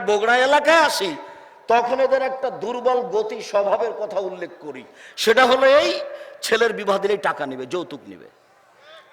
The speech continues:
তখন আমি বলেছি, "বাপ বেটা ভিক্ষা করে খাও, ভিক্ষা করে খাও। যদি গ্রামের লোক ভিক্ষা না দেয়, ওই যে গাইবান্ধার ট্রেন স্টেশনে যাও, মানুষের কাছে ভিক্ষা চাও, ভিক্ষা দিবে।" এই যে ওই যে তোমার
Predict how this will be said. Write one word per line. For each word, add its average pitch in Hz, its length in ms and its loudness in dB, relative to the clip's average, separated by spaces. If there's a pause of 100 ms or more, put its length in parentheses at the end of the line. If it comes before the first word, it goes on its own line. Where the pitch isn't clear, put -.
(880)
তখন 262 320 4
আমি 320 200 4
বলেছি, 285 380 0
"বাপ 254 240 4
বেটা 269 240 2
ভিক্ষা 277 340 0
করে 294 200 4
খাও, - 260 -4 (1200)
ভিক্ষা 294 340 2
করে 339 200 2
খাও। 156 280 -4 (1160)
যদি 277 260 2
গ্রামের 277 360 4
লোক 320 200 4
ভিক্ষা 269 440 0
না 247 240 2
দেয়, 302 200 4
ওই 330 60 0
যে 302 120 0
গাইবান্ধার 262 560 2
ট্রেন 254 220 2
স্টেশনে 240 460 -2
যাও, 151 200 -4 (220)
মানুষের 185 400 -6
কাছে 170 160 -4
ভিক্ষা 165 280 -6
চাও, 117 220 -8
ভিক্ষা - 260 -12
দিবে।" - 420 -8 (420)
এই 269 60 4
যে 269 420 2 (440)
ওই 277 120 2
যে 294 60 4 (100)
তোমার 262 200 -4